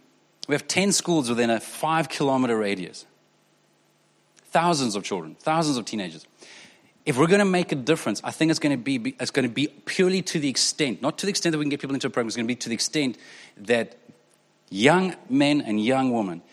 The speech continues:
and middle-aged men and middle-aged women are gonna say, "I don't know what this is gonna look like. I don't have all the answers. I don't have the cool factor. I don't know what this, but, but I'm willing to be an older brother or an older sister. I'm willing to be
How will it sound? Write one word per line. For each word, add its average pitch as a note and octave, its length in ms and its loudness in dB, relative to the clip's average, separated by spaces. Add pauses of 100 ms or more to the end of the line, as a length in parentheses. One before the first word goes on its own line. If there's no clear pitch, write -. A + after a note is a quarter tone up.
(220)
and A2 260 0
middle-aged E3+ 420 4
men D3 300 2 (260)
and A#2+ 220 4
middle-aged C#3 340 4
women G#2 240 0 (300)
are C#3 80 0
gonna B2 200 0
say, C3+ 320 0 (100)
"I A2+ 80 0
don't A#2 120 2
know E3+ 140 6
what F3 200 4
this F#3+ 100 0
is E3+ 60 0
gonna F3+ 180 2
look F3 160 0
like. F3 260 -2
I B2 60 0
don't B2 120 2
have D#3+ 160 0
all F3+ 120 4
the F#3 80 2
answers. E3+ 520 0
I C#3+ 100 -2
don't F3 100 2
have D#3 160 -2
the D3 80 -4
cool F3 260 0
factor. F3+ 640 -2
I C#3+ 80 -4
don't F3 160 2
know F3+ 160 2
what E3+ 220 0
this, E3+ 120 -8 (400)
but, D#3 240 0
but C#3 120 4
I'm D3 120 2
willing D#3+ 280 4
to D3+ 100 -8
be D3 60 2
an C3+ 80 0
older C3+ 240 0
brother C3 380 2
or B2+ 120 -6
an A#2 80 -2
older A2+ 240 -4
sister. - 380 -4
I'm B2+ 180 0
willing F3+ 320 4
to - 140 -4
be D#3 440 0